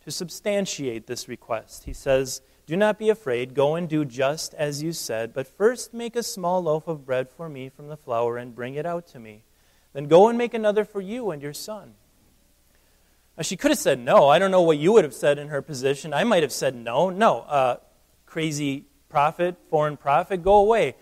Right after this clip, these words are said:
I'm gonna feed myself and my son first." But she didn't. She listened to Elijah. She made a cake of bread for him and took it to him. Can you imagine what had to be on her mind after she took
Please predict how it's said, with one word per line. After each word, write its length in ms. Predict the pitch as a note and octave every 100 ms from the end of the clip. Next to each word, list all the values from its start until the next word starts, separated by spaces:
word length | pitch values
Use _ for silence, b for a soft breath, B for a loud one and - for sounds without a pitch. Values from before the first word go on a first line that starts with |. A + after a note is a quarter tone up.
| b -
I'm 80 | E3+
gonna 160 | E3+
feed 280 | D#3 G3 G3
myself 640 | F3+ E3+ D#3+ G3 F#3+ G3
and 80 | F#3
my 120 | F3
son 280 | E3 F3 E3
first." 320 | - B3 G#3
But 160 | G3+ G3
she 140 | G3
didn't. 340 | F3 D4+ F#3+ D#3
She 140 | F#3+
listened 360 | G3+ A3 A#3+ -
to 120 | E3+
Elijah. 540 | D3 C3 C#3 C#3 F#3 G3 b b b b
She 140 | -
made 160 | G3+ G#3+
a 60 |
cake 260 | G#3 G#3+ G#3
of 100 | F#3+
bread 220 | F#3 F#3+
for 120 | G3
him 200 | F#3 G#3
and 100 | A3
took 200 | - G#3
it 100 | G3+
to 80 | F#3+
him. 340 | E3 G3+ B3 B3 _ _ _ _ _ _ _ _ _ _ _ _ _ _ _ _ _
Can 100 | E3+
you 60 | A3
imagine 340 | D3+ D3 D#3+
what 180 | C#3+ D3+ _
had 200 | C#3 C3
to 60 |
be 120 | B2+
on 140 | B2 B2+
her 100 | B2+
mind 360 | A2 G#2 B2
after 200 | A#2+ A#2
she 140 | A#2+ B2+
took 220 | C3+ B2+